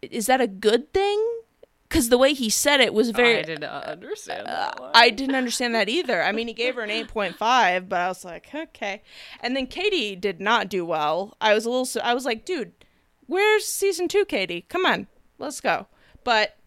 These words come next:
Speaker 1: all in all, when all the scores are counted, in last place is Katie and Jess is first. And all the girls afterwards say that Mitch was the worst kisser. Be nice. So now it's the nighttime,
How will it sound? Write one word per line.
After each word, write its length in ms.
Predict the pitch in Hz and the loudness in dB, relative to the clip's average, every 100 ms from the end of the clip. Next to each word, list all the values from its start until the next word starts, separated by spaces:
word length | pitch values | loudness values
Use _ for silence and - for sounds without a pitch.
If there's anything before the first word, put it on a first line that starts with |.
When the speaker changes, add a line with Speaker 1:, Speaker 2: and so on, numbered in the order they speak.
| _ _ _ _ _ _ _ _ - | _ _ _ _ _ _ _ _ 0
Speaker 1:
all 200 | 247 269 | 2 4
in 120 | 262 | 2
all, 400 | 220 220 233 247 | 2 2 0 -4
when 160 | - 220 | -6 -2
all 140 | 220 | 0
the 80 | 240 | 0
scores 340 | - 233 220 | -2 -2 -2
are 60 | 240 | -4
counted, 420 | 254 214 208 202 | -2 0 0 -2
in 100 | 185 | -2
last 320 | 190 202 226 | -2 -2 -2
place 220 | - 226 233 | -6 -6 -6
is 100 | 214 | -8
Katie 400 | - 208 214 196 | -2 -2 -2 -6
and 160 | 190 | -8
Jess 300 | 190 185 185 | -2 -2 -2
is 160 | 196 - | -8 -10
first. 500 | - 180 156 185 - - | -6 -4 -4 -8 -8 -4
And 160 | 202 - | -4 0
all 180 | 220 277 | 0 0
the 120 | 247 | -2
girls 500 | 240 269 269 269 262 | 0 2 4 2 0
afterwards 560 | 196 220 226 220 214 | -2 0 -2 -2 -4
say 160 | - 202 | -4 -2
that 220 | 190 - | -2 -4
Mitch 360 | 196 214 214 - | -2 -4 -4 -4
was 200 | 214 208 | -4 -2
the 100 | 208 | -2
worst 480 | 190 170 185 - - | -2 -6 -6 -12 -8
kisser. 800 | 302 294 - 226 185 160 135 - | -4 -2 2 2 4 0 -2 -4
Be 180 | 359 453 453 | -2 0 2
nice. 1300 | 453 466 480 480 466 427 392 381 - - - - - _ - | 2 2 0 0 4 4 4 0 -2 -4 -6 -8 -14 _ -20
So 540 | - - 247 240 233 - - | -8 2 4 4 0 -2 -4
now 240 | 226 247 | 0 2
it's 140 | 269 | 0
the 60 | 269 | 0
nighttime, 680 | 208 185 - 196 170 180 | 0 0 0 0 0 -2